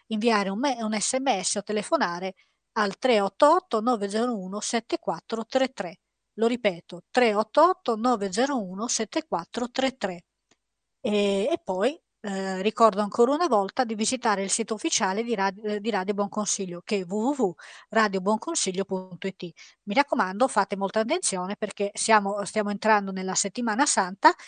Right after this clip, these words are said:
e quindi è chiaro che ci saranno variazioni di, eh, di programmazione di palinsesto. Visitando il sito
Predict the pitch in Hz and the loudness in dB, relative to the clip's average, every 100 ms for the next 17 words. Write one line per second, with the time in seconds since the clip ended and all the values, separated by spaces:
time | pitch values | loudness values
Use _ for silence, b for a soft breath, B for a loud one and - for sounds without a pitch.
0 | B B 247 - 185 240 - 180 208 208 | B B -4 -2 -2 -2 0 -2 0 -2
1 | 196 - 220 233 190 190 185 185 226 - | -4 -2 0 2 2 2 0 0 0 -2
2 | 175 180 180 196 190 175 175 180 190 190 | -6 -4 -4 -4 -4 -4 -4 -4 -2 -2
3 | 190 208 - 175 175 175 180 175 - 165 | 0 -2 -2 -4 -6 -6 -6 -4 -4 -6
4 | - 170 190 262 233 180 202 285 - 175 | -10 -6 -4 -2 -2 0 0 2 0 -4
5 | - | -10